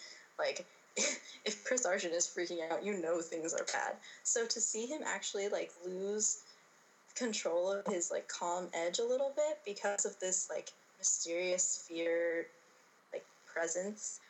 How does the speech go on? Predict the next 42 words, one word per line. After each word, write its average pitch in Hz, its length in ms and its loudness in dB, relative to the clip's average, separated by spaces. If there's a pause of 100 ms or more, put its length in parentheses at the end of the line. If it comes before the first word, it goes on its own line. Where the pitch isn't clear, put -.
(200)
was 190 180 0
really 202 360 2
interesting 190 460 2
to 170 120 -4
me, 165 260 -2
and 180 80 -2
I 180 60 4
really 190 560 2
enjoyed, 185 560 2
like, 175 200 -2
seeing 185 400 -4
Melissa 175 420 -2
react 233 420 -2
to 320 140 -4
it 320 180 -2
and 202 160 -4
seeing 214 420 0 (440)
how 214 180 0
Melissa's 202 480 2
been 180 400 0
kind 175 260 -4
of, - 140 -10
like, - 140 -6 (320)
helping 202 300 -2
Scott - 440 0
find 190 260 -4
his 208 200 -4
anchor 185 680 0
and, 160 200 -4
like, - 160 -10 (140)
be 185 120 -4
there 175 220 0
for 180 140 0
him, 175 380 -4 (100)
and 175 140 -4
then 175 220 -2 (460)
she - 220 -2
managed 185 480 0
to 220 80 -2
be 202 140 2
that 185 320 2
for - 180 -6